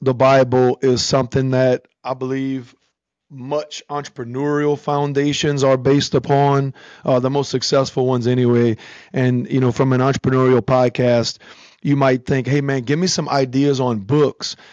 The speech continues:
because you want the cheat codes, uh, ultimately, but nothing worth having comes easy.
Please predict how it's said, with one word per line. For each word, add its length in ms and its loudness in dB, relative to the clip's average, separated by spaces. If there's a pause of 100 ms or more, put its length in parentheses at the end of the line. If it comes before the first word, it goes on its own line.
(140)
because 380 -2
you 100 0
want 280 -2
the 120 0
cheat 340 -6
codes, 560 -4 (320)
uh, 300 2
ultimately, 680 0
but 400 -4
nothing 640 -2
worth 260 0
having 520 -2
comes 340 -6
easy. 540 -2